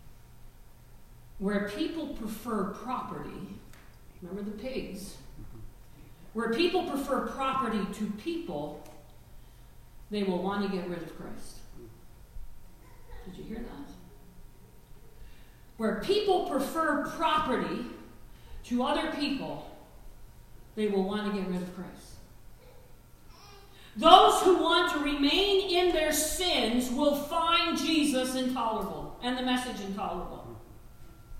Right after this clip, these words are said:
Speaker 1: And Jesus will not force himself on any person who does not want him.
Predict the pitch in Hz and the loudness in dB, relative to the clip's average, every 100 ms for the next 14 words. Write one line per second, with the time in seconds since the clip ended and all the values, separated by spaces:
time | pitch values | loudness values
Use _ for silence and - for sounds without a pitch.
0 | - - - - - - - - - - | -12 -16 -18 -18 -18 -20 -20 -16 -16 -16
1 | - - - - - - - - 214 196 | -18 -16 -18 -18 -18 -16 -16 -6 -4 -2
2 | 285 294 302 302 240 226 214 220 220 247 | 0 0 0 -2 -4 -2 0 0 -2 -4
3 | 240 240 240 240 240 202 165 - 175 180 | -6 -6 -6 -6 -6 -4 -4 -4 -6 -6
4 | 202 214 220 190 180 170 143 139 - - | -4 -2 -2 -4 -6 -8 -10 -14 -16 -18
5 | - - - - - - - - 190 185 | -18 -18 -20 -20 -20 -20 -20 -6 -4 -2
6 | - 165 156 143 131 127 110 - 104 | -4 -8 -8 -8 -8 -10 -12 -12 -14